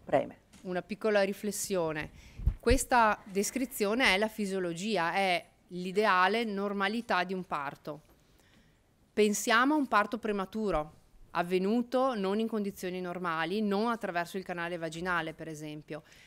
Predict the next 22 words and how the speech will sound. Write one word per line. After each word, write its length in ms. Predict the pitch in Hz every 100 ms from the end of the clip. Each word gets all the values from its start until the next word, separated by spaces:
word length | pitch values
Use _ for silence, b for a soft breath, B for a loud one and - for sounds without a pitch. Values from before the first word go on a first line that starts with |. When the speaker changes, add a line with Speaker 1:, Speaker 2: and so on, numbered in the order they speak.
| b
Speaker 2:
Ecco 280 | - 185 262
perché 360 | 247 240 233 202
nella 260 | 185 170
prematurità 800 | - 208 202 180 190 196 190 175
si 180 | 208 240
fa 120 | -
sempre 380 | 180 226 226 208
più, 300 | - 196 185 170 B B B
eh, 360 | 165 165 165 -
avanti 840 | 170 175 180 175 180 - 233 247
lo 100 | 196
studio 360 | 180 233 233 233
di 140 | 202
che 220 | - 190
ruolo 420 | 190 214 208 196
ha 260 | 190 202 165 b b -
il 140 | 180
microbiota, 920 | 185 175 180 175 175 156 151 147 143 b b b
come 320 | - 240 240
poter 580 | 233 190 190 208 214 208 b b _ -
in-, 520 | 214 202 185 180 175 -
simulare 960 | - - 262 240 208 214 208 170 156 147